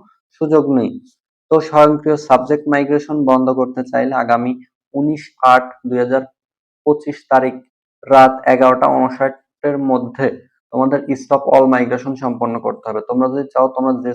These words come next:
সাবজেক্টে ভর্তি রয়েছো, সেই সাবজেক্টেই পড়াশোনা করতে, তাহলে তোমরা আগামীকাল রাত বারোটার মধ্যে তোমরা তোমাদের মাইগ্রেশন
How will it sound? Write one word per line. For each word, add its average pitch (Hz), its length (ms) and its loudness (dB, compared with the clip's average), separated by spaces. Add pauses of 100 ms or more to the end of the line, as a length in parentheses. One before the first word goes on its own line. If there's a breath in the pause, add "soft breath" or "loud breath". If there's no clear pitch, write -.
সাবজেক্টে 131 420 -10 (100)
ভর্তি 127 280 -12
রয়েছো, 139 300 -2 (540)
সেই 143 160 -2 (100)
সাবজেক্টেই 135 640 -4
পড়াশোনা 135 360 0 (100)
করতে, 127 280 -6
তাহলে 123 240 0 (100)
তোমরা 127 240 -2 (1040)
আগামীকাল 135 520 2 (140)
রাত 131 180 6 (720)
বারোটার 123 540 4
মধ্যে 127 200 -4 (120)
তোমরা 127 180 0 (100)
তোমাদের 127 280 -2 (120)
মাইগ্রেশন 123 500 -4